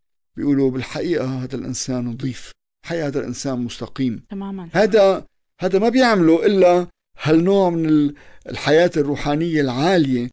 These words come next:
Speaker 2: أمين.
Speaker 1: اللي فيها استعداد لدفع الثمن، لكن باللطف والتضحية والمحبة اللي بحسب قلب المسيح وحسب فكر المسيح.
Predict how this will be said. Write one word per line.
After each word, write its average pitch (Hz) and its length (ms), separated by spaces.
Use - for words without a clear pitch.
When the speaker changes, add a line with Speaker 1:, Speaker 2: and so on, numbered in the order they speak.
Speaker 2:
أمين. 196 200
Speaker 1:
اللي 131 180
فيها 156 520
استعداد 160 540
لدفع 208 320
الثمن، 156 500
لكن 151 560
باللطف 139 640
والتضحية 131 640
والمحبة 120 760
اللي 123 540
بحسب 127 720
قلب 131 220
المسيح 117 600
وحسب - 260
فكر - 280
المسيح. - 500